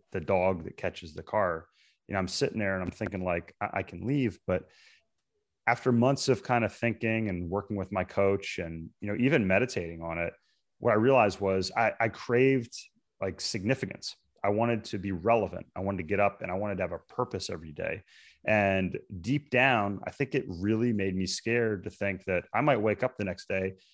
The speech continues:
and not have anybody call me and not have, you know, not have anything to do even. Um, and that's, that's why I started my coaching business. So, you know,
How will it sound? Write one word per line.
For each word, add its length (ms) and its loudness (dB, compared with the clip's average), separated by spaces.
and 340 2
not 200 2
have 200 4
anybody 340 4
call 280 -2
me 380 -8
and 380 -6
not 260 0
have, 360 2
you 100 -2
know, 260 4
not 120 4
have 120 6
anything 400 2
to 100 0
do 460 4
even. 400 -6
Um, 440 4
and 80 2
that's, 180 2
that's 180 0
why 120 2
I 40 4
started 300 0
my 120 -6
coaching 420 -4
business. 440 -8
So, 420 2
you 100 0
know, 240 4